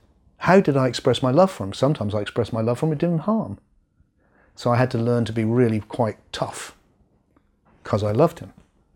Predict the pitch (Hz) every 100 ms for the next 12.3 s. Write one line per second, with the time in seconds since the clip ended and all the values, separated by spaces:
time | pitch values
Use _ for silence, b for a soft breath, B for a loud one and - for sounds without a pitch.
0 | - 90 - 107 104 - 117 113 110 135
1 | 127 131 127 131 127 127 233 104 135 110
2 | 117 110 127 123 - 160 107 117 113 113
3 | B B B B B B - - - 147
4 | - 165 - 180 143 147 - 120 139 151
5 | 123 - 143 147 147 - - 117 123 120
6 | 110 170 - - - B B B B _
7 | B B B B - 156 143 139 185 214
8 | 160 123 110 143 131 117 110 98 - _
9 | _ _ _ _ _ _ _ B B B
10 | 123 120 127 127 135 135 - - - 151
11 | 151 151 143 123 123 - 120 117 117 -
12 | 110 -